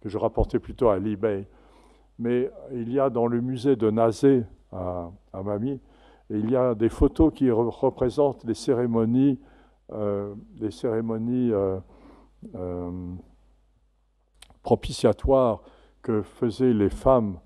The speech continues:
pour avoir les, que les moissons soient, euh, soient bonnes. Et il y a une photo qui représente les femmes marchant,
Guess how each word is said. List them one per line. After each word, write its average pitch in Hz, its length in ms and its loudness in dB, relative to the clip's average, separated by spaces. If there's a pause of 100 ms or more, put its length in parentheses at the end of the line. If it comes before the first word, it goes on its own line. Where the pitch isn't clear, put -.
(340)
pour 107 260 2
avoir 104 380 2
les, 95 300 -6 (460)
que - 80 -2
les 107 120 0
moissons 110 500 0
soient, 90 580 -2 (600)
euh, - 100 -14
soient - 280 0
bonnes. 95 400 2 (760)
Et 110 260 4 (360)
il 110 100 -4
y 113 40 2
a - 20 2
une 117 100 0
photo 139 320 0
qui 131 180 -2
représente 123 520 2
les 110 200 0
femmes 135 360 4
marchant, 123 640 0